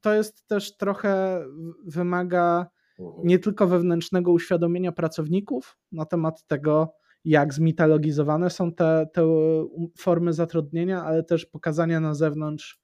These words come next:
Speaker 1: „Hej, jesteśmy różnorodni, mamy różnorodne potrzeby,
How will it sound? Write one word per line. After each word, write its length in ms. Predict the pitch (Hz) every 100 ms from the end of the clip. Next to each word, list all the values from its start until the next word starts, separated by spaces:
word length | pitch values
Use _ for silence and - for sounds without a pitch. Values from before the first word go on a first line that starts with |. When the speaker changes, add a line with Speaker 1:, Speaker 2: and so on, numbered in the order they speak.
| _
Speaker 1:
„Hej, 580 | - 214 190 214 247 _ _ _ _ -
jesteśmy 760 | 165 165 - 180 170 185 175
różnorodni, 640 | 170 160 160 156 170 196 202
mamy 280 | 160 156
różnorodne 640 | 151 151 156 147 151 151 143
potrzeby, 600 | 147 - 160 160 190